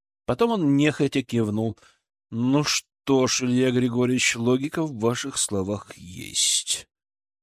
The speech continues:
Хорошо. Пока вы будете играть в "Искателей сокровищ", я подготовлю лабораторию и проконсультируюсь с Арбениным. Это лучший биоалхимик Империи.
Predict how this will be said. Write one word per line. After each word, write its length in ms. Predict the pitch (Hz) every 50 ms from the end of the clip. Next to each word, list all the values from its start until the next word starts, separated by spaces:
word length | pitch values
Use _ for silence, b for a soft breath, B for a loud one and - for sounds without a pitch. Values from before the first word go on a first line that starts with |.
| _ _ _ _ _ _ _ -
Хорошо. 400 | - 180 170 - 143 120 - - _ - - _ _ _ _ _ _
Пока 280 | - 139 135 - 214 214
вы 120 | 190 185
будете 400 | 170 180 170 160 160 - 143 -
играть 320 | 151 139 127 131 127 117 -
в 200 | - - - - _
"Искателей 680 | - 139 131 - - - 113 98 80 - 76 69 69 69
сокровищ", 680 | 71 - - 85 - - 120 147 160 170 175 - - -
я 140 | 117 131 139
подготовлю 600 | - 139 131 120 123 123 - 131 117 113 120 117
лабораторию 760 | 117 117 110 117 110 107 - _ - 107 107 107 120 127 -
и 120 | - 151
проконсультируюсь 920 | 135 - 139 139 - 123 113 - 107 107 - - 107 107 113 110 107 - - -
с 160 | - - - -
Арбениным. 720 | 104 104 95 82 76 - - - - - - - - - _ _ _ _ _ _ _ _ _ _
Это 340 | - 160 156 - 156 156 147 -
лучший 480 | - 139 135 139 143 135 - - 151 139
биоалхимик 960 | 123 113 120 123 123 127 127 - 127 120 110 - - 110 107 107 104 - 107
Империи. 540 | 110 98 - - - - - 62 - -